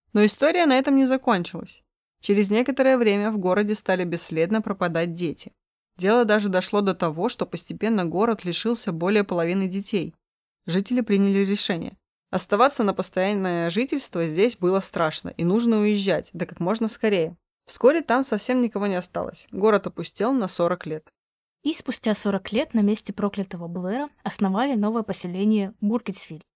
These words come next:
Speaker 2: Сразу же после заселения первых жильцов странные события окутали городок. Первой на очереди была смерть десятилетней девочки, купавшейся в озере.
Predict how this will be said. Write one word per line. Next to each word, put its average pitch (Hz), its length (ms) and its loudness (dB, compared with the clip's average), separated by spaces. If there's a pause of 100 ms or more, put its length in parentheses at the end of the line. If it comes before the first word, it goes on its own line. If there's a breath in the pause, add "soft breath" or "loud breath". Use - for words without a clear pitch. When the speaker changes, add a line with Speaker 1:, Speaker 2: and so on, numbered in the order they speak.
(400)
Speaker 2:
Сразу 262 360 0
же 262 120 -4
после 226 340 -6
заселения 196 560 0
первых 190 380 -4
жильцов 185 440 -4
странные 208 520 0
события 190 680 -6
окутали - 480 -8
городок. 175 540 -10 (600)
Первой 302 260 0
на 214 100 4
очереди 196 400 -2
была 185 240 -2
смерть 220 340 -2
десятилетней 185 640 -4
девочки, 196 460 -2
купавшейся 180 580 -8
в 202 80 -4
озере. 170 340 -6